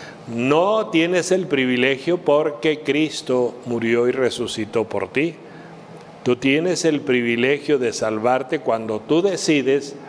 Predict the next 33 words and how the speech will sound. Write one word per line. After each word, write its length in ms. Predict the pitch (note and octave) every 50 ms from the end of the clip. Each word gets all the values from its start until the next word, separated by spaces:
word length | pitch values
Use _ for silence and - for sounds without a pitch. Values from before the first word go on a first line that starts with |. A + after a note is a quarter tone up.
| - -
hacer 400 | - A2+ - - C3+ B2+ C3 C#3
las 240 | D3+ D#3 C#3 - -
cosas 480 | - - C3+ B2+ - - D3 C#3 - -
que 200 | - B2+ A2+ G#2
Cristo 540 | - A2 A2 A#2 A#2 - - - E3 E3 E3
hizo 380 | D3+ D3+ C#3 - - D#3 D#3+ D#3 D#3 - - - - - - -
y 120 | C3 B2+
que 200 | - - A#2 G#2+
Cristo 460 | - B2+ A#2+ B2 A#2+ - - E3 E3
te 160 | D#3+ - C#3+ A#2
pide 400 | - - A#2+ B2 A#2+ C3+ C3+ C3+
que 120 | D3 C3
tú 280 | - - C3+ B2 A#2+ B2
hagas 420 | B2+ B2+ A#2+ A#2 B2+ D3 D3 - - - - - - -
para 180 | A2+ A2+ A#2
alcanzar 580 | A#2 A2+ A#2 B2 A#2+ B2 A#2+ - A#2 A2+ A2+ A2+
la 160 | A#2 A2+ G#2+
salvación. 720 | - A#2 A2 G#2+ G#2 G#2 G#2+ G2+ F#2 - A#2 B2+ D3 D#3 - - - - - - -
"Es 280 | - F#3 A3+ G#3+ A3 -
que 160 | - G3+ F3+
ya 180 | F3+ F3 E3+ F3+
Cristo 380 | F3 F3+ F3 - - F3+ E3
murió 360 | D#3 D3+ C#3+ C3+ C#3 D3 D3 D3
por 200 | D3 C#3 B2+ A#2+ A#2+
mí", 120 | C#3 C#3+
dicen 360 | C#3+ D#3 D3+ C#3 - D#3 D3 C3+
los 120 | A#2 A2+
hermanos 380 | C3+ B2 B2+ C3+ C#3 C#3+ C3+ -
separados, 480 | - B2 A#2 C#3 D3 F3 F#3 C#3+ -
que 100 | - D#3 C3
es 100 | - D3
una 160 | D3 D3 C#3
mentira. 460 | C3+ B2+ B2+ B2+ - E3 F3 D3